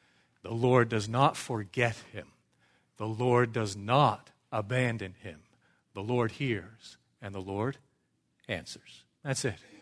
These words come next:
He summarizes his experience. As I read that, I'm left with the question, "Well, give me some details.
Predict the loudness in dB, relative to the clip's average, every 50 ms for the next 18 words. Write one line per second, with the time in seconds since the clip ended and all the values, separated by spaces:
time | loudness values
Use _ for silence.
0 | -20 -20 _ _ -8 -6 -4 2 4 6 6 6 4 2 2 2 0 0 -2 -4
1 | -6 -10 -10 -10 -14 -16 _ _ _ -12 -10 -10 -10 -10 -12 -8 -6 -4 -4 -4
2 | -6 -8 -12 _ _ _ _ _ _ -20 -20 -20 -20 -20 -20 -20 -20 -20 -20 _
3 | _ _ _ _ -4 -2 4 12 12 12 12 12 12 10 6 6 8 10 10 10
4 | 10 8 4 -2 -10 -20 _ _ _ _ _ _ 10 12 12 12 10 10 8 8
5 | 8 6 2 -4 -6 -6 -8 -6 -2 -2 0 0 0 -2 -4 -6 -6 -6 -6 -8
6 | -8 -8 -6 -4 -2 -2 0 -2 -2 -4 -6 -8 -6 -6 -6 -6 -8 -12 -12 -12
7 | -14 _ _ _ -20